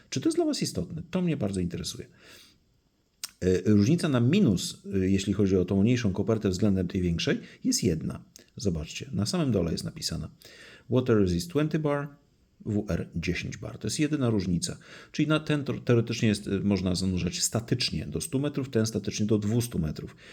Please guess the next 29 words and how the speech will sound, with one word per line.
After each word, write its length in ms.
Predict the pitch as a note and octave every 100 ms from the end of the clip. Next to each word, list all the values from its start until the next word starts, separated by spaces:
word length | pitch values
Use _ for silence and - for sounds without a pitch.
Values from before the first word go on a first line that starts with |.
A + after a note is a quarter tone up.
| - A#2+ F2+
W 100 | F#2
mojej 240 | B2 C3
ocenie 400 | B2+ B2 A#2+ B2
przy 140 | -
normalnym 400 | G#2+ F#2+ G2+ B2+
wykorzystaniu 500 | G#2 G2+ G2+ - G2+
zegarka 420 | G2 G2 F#2+ F2 F2+
nienurkowym, 880 | G2+ A#2+ A2+ G#2+ G#2+ F2+ E2+ F2
a 60 | G2
przecież 160 | -
nikt 180 | A2 A2+
nie 100 | A#2
nurkuje 320 | A2 G#2+ A2
z 60 | G#2
zegarkiem, 500 | G2+ G#2 G2+ F#2+ F#2+
tylko 180 | - F#2
raczej 240 | F#2 F#2+
już 260 | F#2 F2 - - - -
jak 120 | G2
nurku-, 380 | G2 G2+ G2 F#2+
nurkuje 420 | F2+ G2+ G2+ G2+
głębiej, 360 | G2 G2+ G2 F#2
to 100 | F2+
nu-, 120 | F#2
nurkuje 560 | F#2+ G2 G2 G2 F#2 F2
z, 180 | F2 F2+
e, 420 | F2+ F2 F2 F2 - -
komputerem 500 | G#2 G2 - F2+ F2
nurkowym, 480 | F2 F2+ E2 A#2